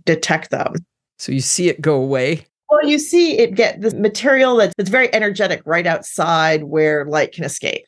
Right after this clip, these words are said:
Speaker 1: So there's this energetic phenomena that led people to think about, um, these supermassive black holes. And these galaxies are called active galactic nuclei because their nuclei or centers are very active. <laughs>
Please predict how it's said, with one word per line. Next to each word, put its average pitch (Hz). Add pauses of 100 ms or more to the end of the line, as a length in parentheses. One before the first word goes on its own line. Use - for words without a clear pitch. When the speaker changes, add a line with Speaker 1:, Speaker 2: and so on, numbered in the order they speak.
Speaker 1:
So -
there's 160
this 170
energetic 226
phenomena 143
that 156
led 165
people 147 (240)
to 165
think 185
about, 139
um, 139
these 156
supermassive 160
black 143
holes. 143 (480)
And 185 (180)
these 185
galaxies 160
are 151
called 147
active 135 (140)
galactic 95
nuclei 160
because 151
their 151
nuclei 156
or 143
centers 147 (340)
are 370
very 359
active. 320 (640)
<laughs> -